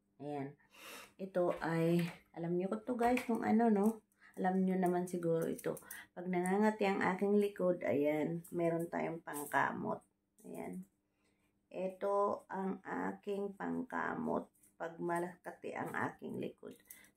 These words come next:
So, ang ginagawa ko guys ay nilalagay ko lang yan dito. Ayan. Binili ko ito sa value dollar ng one dollar. Ayan.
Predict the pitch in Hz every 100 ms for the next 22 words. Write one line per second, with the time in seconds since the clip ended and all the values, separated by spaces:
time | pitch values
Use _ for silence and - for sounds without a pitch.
0 | _ 202 196 196 190 180 175 170 165 165
1 | 156 151 147 151 - 156 160 156 143 131
2 | 147 143 139 139 135 107 107 101 92 101
3 | 92 - 67 - - 127 131 151 _ _
4 | - - 196 202 214 214 - 196 190 190
5 | - 165 160 156 160 156 156 151 156 156
6 | 160 156 156 147 151 147 135 135 131 131
7 | 131 - _ _ _ _ _ _ _ _
8 | 147 139 135